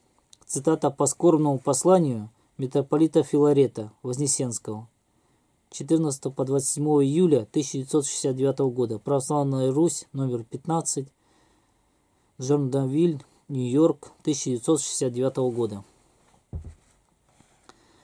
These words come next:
Такова была неизменная, многолетняя позиция Русской Зарубежной Церкви по отношению к экуменическому движению.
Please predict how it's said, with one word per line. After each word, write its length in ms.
Такова 360
была 300
неизменная, 840
многолетняя 720
позиция 540
Русской 320
Зарубежной 600
Церкви 360
по 160
отношению 580
к 60
экуменическому 880
движению. 640